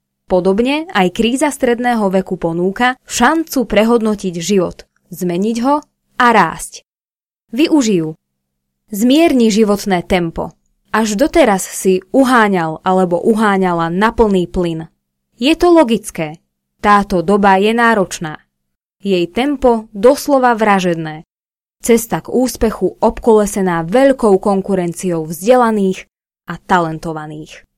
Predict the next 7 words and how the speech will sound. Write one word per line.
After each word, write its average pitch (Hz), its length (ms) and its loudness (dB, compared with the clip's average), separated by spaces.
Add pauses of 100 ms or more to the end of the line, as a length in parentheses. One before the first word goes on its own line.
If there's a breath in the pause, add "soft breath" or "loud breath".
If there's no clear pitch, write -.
(360)
Kto - 240 2
do 247 80 6
práce 233 480 2
a 175 160 -6
života 202 480 0
nedá 202 400 2
všetko, 233 600 -2